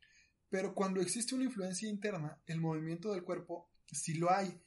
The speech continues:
y es ligero, la persona se puede llegar a poner rígida, agitar los brazos, poner caras extrañas, pero nunca llega a pasar de estos signos externos.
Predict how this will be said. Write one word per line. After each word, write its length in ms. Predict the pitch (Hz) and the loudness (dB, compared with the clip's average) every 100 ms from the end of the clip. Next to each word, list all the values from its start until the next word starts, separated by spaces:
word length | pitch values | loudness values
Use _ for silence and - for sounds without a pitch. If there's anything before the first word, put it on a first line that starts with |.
| _ _ | _ _
y 160 | 170 165 | 0 2
es 140 | 143 | 2
ligero, 460 | 156 180 185 147 - - _ - | 2 4 4 2 -4 -18 _ -8
la 120 | 143 | -4
persona 300 | 156 165 165 | -2 0 0
se 120 | 165 | 0
puede 200 | - 165 | -2 -2
llegar 180 | 165 170 | 0 0
a 60 | 165 | -2
poner 260 | 156 147 | -6 -6
rígida, 500 | 175 220 220 214 - | -6 -6 -2 -2 -2
agitar 460 | 165 147 160 - 156 | -2 -2 -4 -2 0
los 220 | 160 147 | 0 0
brazos, 640 | 170 214 226 226 240 - - - _ - | 2 2 2 -4 -6 -8 -14 -20 _ -4
poner 280 | 160 160 | -2 -2
caras 280 | 156 190 180 | 2 4 4
extrañas, 640 | 151 - 220 208 214 - - _ _ | -2 2 2 4 0 -4 -12 _ _
pero 180 | 180 170 | 4 6
nunca 260 | 214 240 | 4 4
llega 200 | 208 202 | 2 2
a 80 | 202 | 2
pasar 280 | 156 170 180 | 0 0 0
de 100 | 180 | -2
estos 260 | 170 175 | -2 -2
signos 320 | - 151 160 - | -2 -2 -4 -6
externos. 540 | - 117 - - - | -10 -14 -14 -16 -16